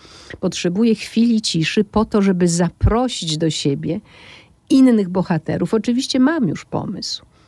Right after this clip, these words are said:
Są to głównie bohaterki w tej chwili, które już pukają do mnie, ale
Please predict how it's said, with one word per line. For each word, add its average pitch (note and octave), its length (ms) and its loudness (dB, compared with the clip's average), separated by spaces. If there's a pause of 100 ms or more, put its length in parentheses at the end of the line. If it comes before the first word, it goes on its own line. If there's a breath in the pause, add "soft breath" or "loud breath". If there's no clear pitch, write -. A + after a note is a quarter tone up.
(220 soft breath)
Są F#3 220 -2
to F#3 100 0
głównie G#3 520 2
bohaterki F3 960 -2
w - 80 -20
tej F3+ 180 -2
chwili, - 460 -6
które F#3+ 360 0
już A3 380 0 (420 loud breath)
pukają F#3+ 640 0
do F3 160 -2
mnie, G3+ 300 2
ale A3 260 4